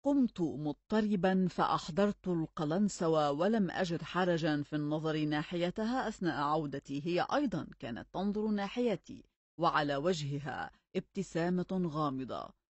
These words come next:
تزيد سحر وجهها سحرا. كان يجب علي أن أتكلم بأي شيء، لكن الحروف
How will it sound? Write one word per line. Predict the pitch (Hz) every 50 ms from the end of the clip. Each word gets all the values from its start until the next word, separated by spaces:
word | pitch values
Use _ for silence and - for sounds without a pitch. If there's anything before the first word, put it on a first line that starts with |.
| _ _ -
تزيد | 220 220 208 220 247 233 190 196
سحر | 180 160 - 196 - - - 202 175 165
وجهها | 160 160 170 156 143 151 160 156 160 160 143 143
سحرا. | - 185 190 - - 196 160 143 131 113 95 - _ _ _ _ _ _ -
كان | 285 302 302 262 262 214 175
يجب | 165 165 160 160 175 160
علي | 175 165 147 147 143 135 131 135 131 131
أن | 139 - - 214 220
أتكلم | - 120 226 - 233 214 - 233 226 226 220 220 208
بأي | 196 190 202 - 196 202 190 196
شيء، | 190 - 220 220 202 170 98 139
لكن | 139 131 147 - - 170 170 170
الحروف | 165 156 156 - - 175 180 220 240 220 175 - -